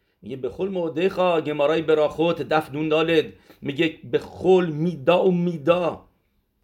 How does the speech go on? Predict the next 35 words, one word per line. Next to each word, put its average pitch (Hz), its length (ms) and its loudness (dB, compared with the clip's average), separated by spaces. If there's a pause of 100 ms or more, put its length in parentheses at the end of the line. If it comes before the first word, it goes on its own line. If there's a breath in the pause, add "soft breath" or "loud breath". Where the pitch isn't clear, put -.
(140)
به 135 80 0
خلو. 147 440 -8 (520)
گمارا 139 580 2
بقیه‌شو 131 360 -6
براتون 131 320 -6
می‌خونیم. 117 280 -8
میگه 113 200 -10
به 120 160 -8
خل 160 260 -6
میدا 127 280 -6
میدا 127 720 0
شهو 131 360 -6
مدد 139 600 2
لخا 139 420 2
هوی 147 640 -2
مدل 160 520 -2
و 160 120 0
به 147 140 -6
مئود 147 320 -4
مئود. 139 300 -8 (520)
گمارا 135 280 2
میگه، 131 260 -6
میگه 131 240 -4
با 131 220 -4
هر 139 380 0 (480 soft breath)
طریقی 143 380 0
که 151 140 -8
هشم 123 300 -8
باهات 117 240 -2
رفتار 113 340 -4
می‌کنه، 117 500 -6 (720)
از 107 180 -6
هشم 117 220 -6
تشکر 127 440 -6
بکن. - 280 -12